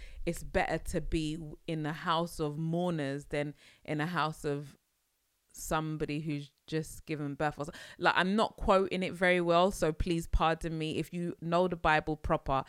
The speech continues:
then you can help me find it. But some, I think w-, my understanding or my translation is, of it is that when you're in the house of mourners and they're sharing the impact of this human being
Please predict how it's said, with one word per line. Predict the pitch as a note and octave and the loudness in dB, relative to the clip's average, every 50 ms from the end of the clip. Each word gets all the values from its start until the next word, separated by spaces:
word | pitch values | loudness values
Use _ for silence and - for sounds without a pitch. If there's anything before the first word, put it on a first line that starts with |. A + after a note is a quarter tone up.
| - - - - | -8 -20 -10 -4
then | - D#3 D#3 D#3+ | -2 0 0 0
you | E3 | -2
can | E3 - D#3+ | -2 -2 -2
help | E3+ F3+ F#3 - - | 0 2 0 0 0
me | - E3 | -4 -6
find | E3 - - D#3+ E3+ E3 E3 D#3 | -4 0 0 2 2 2 0 -2
it. | - - | -4 -2
But | D#3 D#3+ - - | 0 -2 -2 -2
some, | - - G3+ G#3+ G#3+ - - - - - - | -2 -2 -2 -2 -2 -4 -12 -20 -20 -8 0
I | - E3 | 0 0
think | F3+ - - A#3+ A#3+ - _ - - _ - - | 0 2 0 0 0 -2 _ -12 -18 _ -6 -6
w-, | F3 E3 D#3 D#3+ - _ - _ _ _ _ _ _ - E3+ D#3 - - | -6 -6 -6 -10 -16 _ -20 _ _ _ _ _ _ -10 -10 -10 -6 -2
my | F#3 F#3 F#3+ G#3 | 2 4 4 4
understanding | - F#3 G#3 G#3+ G3 G#3 - - - F#3+ G3+ A3 A#3 B3 A#3 - E3 C#3+ B2+ C3+ C#3+ | 4 4 2 2 2 0 -2 2 4 6 6 6 6 4 2 2 2 0 0 0 0
or | - C#3+ | 0 0
my | D#3 D#3 E3 F3+ G3 | 0 2 2 0 0
translation | - - F#3+ E3+ E3+ E3+ E3 E3 D#3+ F3 G3 - - D3 C#3+ D3+ | -2 -2 -4 -4 -4 -4 -4 -2 -2 -2 -2 -4 -6 -8 -6 -4
is, | D3 C#3+ C3+ - - - - _ _ _ _ - | -6 -6 -8 -10 -20 -20 -20 _ _ _ _ -4
of | - D#3 D3 C#3 | -2 -2 0 0
it | D3+ C3+ - | -2 -2 -2
is | - D#3 - | -4 -4 -4
that | - D3 - D#3 | -2 -2 -2 0
when | E3 F3 F#3+ G#3+ A3+ | 0 0 0 0 0
you're | A#3+ B3 A3+ | 0 0 -2
in | - F#3 F3+ | -2 -2 -4
the | E3+ | -4
house | F3 F3+ F3 E3 E3+ - | -2 0 0 0 0 0
of | - D#3+ E3 | -4 -4 -4
mourners | D#3+ D#3+ E3 E3 D#3 C#3+ B2+ B2 C3+ - - | -2 -2 -2 -2 -2 -2 -2 -4 -4 -6 -4
and | - D#3 D3+ C#3 | -4 -4 -2 0
they're | C#3+ C#3+ | -2 -2
sharing | D3 - - - - - - F3+ F3+ F#3 F#3 F3+ E3 D3 D3 C#3+ | -2 -4 -6 -6 -4 -2 0 2 2 2 2 0 -2 -2 -2 -4
the | C3+ D3+ D3 - - | -4 -6 -6 -6 -4
impact | F3 F3 F3+ - - E3 D3 - - - - - - - - | -4 -4 -4 -4 -4 -6 -6 -6 -8 -16 -16 -16 -18 -12 -6
of | - - E3+ C#3+ | -4 -4 -4 -2
this | - - D#3+ - - - - | -4 -6 -6 -6 -8 -8 -6
human | F#3+ F3+ E3 D#3+ D#3 D#3 D3+ | -4 -4 -2 -2 -2 -4 -4
being | C3+ - D#3 D#3+ D3+ C#3 C3 C3+ | -2 -4 -2 -2 -2 -2 -2 -4